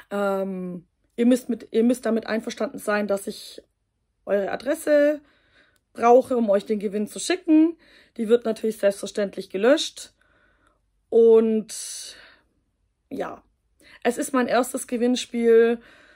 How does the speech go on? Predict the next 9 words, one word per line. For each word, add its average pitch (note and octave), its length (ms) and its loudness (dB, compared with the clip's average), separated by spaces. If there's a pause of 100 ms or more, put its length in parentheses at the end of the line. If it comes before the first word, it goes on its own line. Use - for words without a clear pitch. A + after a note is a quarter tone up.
(140)
Von A#3+ 200 -2
daher A#3+ 560 4
verzeiht A3+ 500 -2
mir, A#3+ 220 -2
wenn A3+ 140 0
nicht B3 240 -2
alles A#3+ 460 -2
so, A3 440 0 (1120)
ja, G3 440 -2